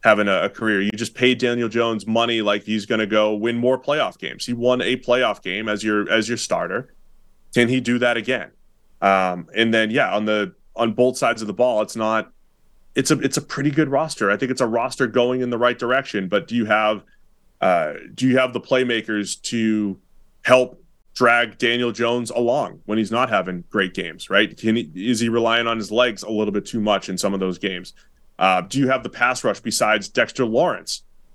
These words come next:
Um, so we have all these, like, one-off examples. Daniel Jones had a great game against Minnesota. Dexter Lawrence took over that game. Can they do it consistently? It's Dexter Lawrence, Kayvon Thibodeau, and who else up front? Leonard Williams. Is that enough up front? So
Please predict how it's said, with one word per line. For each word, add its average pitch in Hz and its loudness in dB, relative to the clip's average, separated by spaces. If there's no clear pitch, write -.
Um, 92 2
so - 4
we 127 2
have 156 0
all 151 2
these, 131 -2
like, 123 0
one-off 123 0
examples. 117 -2
Daniel 120 -2
Jones 117 -4
had 113 -2
a 113 0
great 120 -2
game 117 -2
against 113 -6
Minnesota. 107 0
Dexter 120 0
Lawrence 113 0
took 117 -4
over 104 0
that 101 -2
game. 95 -2
Can 123 0
they 127 2
do 123 0
it 113 -4
consistently? 104 0
It's 90 -6
Dexter 143 2
Lawrence, 123 0
Kayvon 123 0
Thibodeau, 113 0
and 107 2
who 123 4
else 90 -4
up 95 -2
front? 95 -2
Leonard 113 2
Williams. 107 0
Is 104 -4
that 117 4
enough 113 -4
up 104 -4
front? 92 -4
So 107 2